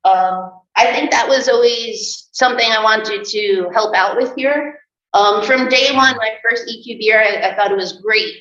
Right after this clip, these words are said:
The, the liquid was always there. And I'm like, "Hmm, I wonder if, like, they had this cool, colorful label or tied in a science background to this theme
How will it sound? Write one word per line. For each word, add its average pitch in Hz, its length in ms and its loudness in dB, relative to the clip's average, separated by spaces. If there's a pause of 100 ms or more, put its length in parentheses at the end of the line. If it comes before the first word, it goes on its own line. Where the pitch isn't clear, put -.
(100)
The, 196 260 -6
the 226 80 -4
liquid 262 420 0
was 220 140 2
always 226 340 0
there. 202 400 0 (180)
And 247 100 0
I'm 254 200 -2
like, 240 240 -2
"Hmm, 247 380 0
I 233 80 0
wonder 302 280 0
if, 320 140 -2
like, 269 200 -4
they 262 100 -6
had 254 260 -6
this 240 240 -10
cool, 254 220 -6
colorful 240 400 0
label 220 260 -2
or 180 460 2 (260)
tied 240 320 4
in 240 80 2
a 226 60 0
science 247 440 0
background 190 560 -2
to 202 100 -4
this 226 200 -4 (160)
theme 208 480 -6